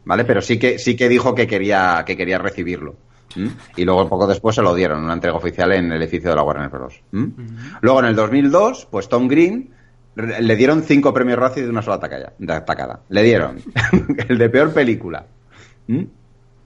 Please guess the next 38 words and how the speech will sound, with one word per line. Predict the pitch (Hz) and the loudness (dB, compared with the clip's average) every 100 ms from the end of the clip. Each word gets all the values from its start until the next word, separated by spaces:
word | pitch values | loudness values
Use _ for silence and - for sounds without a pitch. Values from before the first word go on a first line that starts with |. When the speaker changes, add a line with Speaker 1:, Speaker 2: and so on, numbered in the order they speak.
| _ _ _ _ _ _ _ _ _ _ _ _ | _ _ _ _ _ _ _ _ _ _ _ _
Speaker 1:
Eh, | - 120 120 117 113 110 110 107 107 104 101 101 104 - _ _ - | 0 2 4 4 4 4 2 2 2 2 0 -2 -6 -14 _ _ -2
bueno, | 131 110 | 2 2
pues | 110 104 | 2 0
sería | 95 107 117 | 0 2 2
peor | 107 120 | 2 2
película, | 123 127 151 147 151 147 151 151 | 2 4 2 2 2 4 4 2
guión | 131 117 139 151 | 0 -2 0 0
y | 143 | 0
tal. | 123 | -4
O | 104 | -2
sea, | 104 101 92 90 95 95 - | -2 -4 -8 -12 -12 -12 -4
por | 98 98 | -4 0
la | 101 | 0
película | 92 127 143 | 0 2 2
en | 135 | 0
cuestión | 127 143 | 0 -2
se | 135 | 0
llama | 127 139 107 | 2 0 -2
Freddy | - 135 147 139 107 | -2 0 0 -2 -2
Got | 135 127 | -2 0
Fingered, | 143 123 87 73 76 - | 0 0 -2 -6 -10 -8
que | 90 | -6
no | 101 | -4
sé | 110 110 101 | 0 0 0
cómo | 98 | -2
la | 101 | 0
tradujeron | 98 98 95 92 | 0 -2 -2 -2
aquí | 90 90 | 0 -2
en | 87 | -2
español, | 87 87 123 | -2 0 0
pero | 117 87 | 0 0
probablemente, | 80 85 87 98 117 123 180 - - - _ - | 0 0 0 0 2 0 0 -10 -20 -20 _ -12
eh, | 87 85 80 78 76 | -4 0 0 -2 -4
a | 73 | -2
ver | 95 | -2
si | - 87 | 0 -2
voy | 85 87 | 0 2
a | 90 | 2